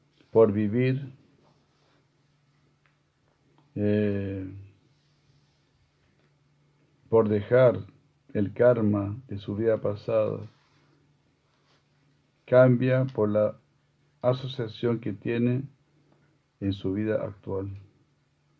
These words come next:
Por lo tanto, la asociación es la raíz, es la causa raíz de la naturaleza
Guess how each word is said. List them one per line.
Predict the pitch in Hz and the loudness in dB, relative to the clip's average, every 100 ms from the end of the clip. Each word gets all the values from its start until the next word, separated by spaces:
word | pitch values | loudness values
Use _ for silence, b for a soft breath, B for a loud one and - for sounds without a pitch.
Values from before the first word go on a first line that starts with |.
| _ _ _ _ _ _ _ _ _ _ _ _ _ _ _ _ _ _ _ _ _ _ _ _ _ _ _ _ b b b b b b b _ | _ _ _ _ _ _ _ _ _ _ _ _ _ _ _ _ _ _ _ _ _ _ _ _ _ _ _ _ b b b b b b b _
Por | 101 | 0
lo | 101 | 0
tanto, | 98 120 123 123 | 4 6 6 4
la | 107 107 | 4 4
asociación | 104 - 104 107 101 123 123 | 2 -2 -6 -6 -4 0 0
es | 120 | 0
la | 107 | 0
raíz, | 101 101 110 131 - - - - - | 0 0 2 2 0 -6 -20 -20 -12
es | 101 | -6
la | 98 98 | -4 -4
causa | 117 120 117 110 | -2 -2 -2 -6
raíz | 104 107 117 113 104 - - _ _ _ _ _ _ _ - | -4 -4 -6 -8 -14 -20 -20 _ _ _ _ _ _ _ -8
de | 101 | -4
la | 98 | -2
naturaleza | 98 101 101 104 107 101 - | -2 -4 -6 -4 -4 -6 -8